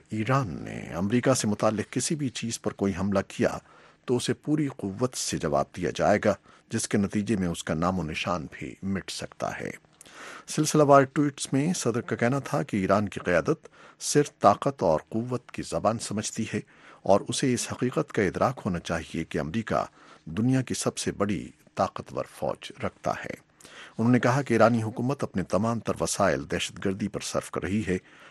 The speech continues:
اور ایرانی عوام بلا وجہ مصیبتیں جھیل رہے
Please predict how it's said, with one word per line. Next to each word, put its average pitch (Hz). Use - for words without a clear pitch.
اور 101
ایرانی 120
عوام 80
بلا 107
وجہ 80
مصیبتیں 82
جھیل -
رہے -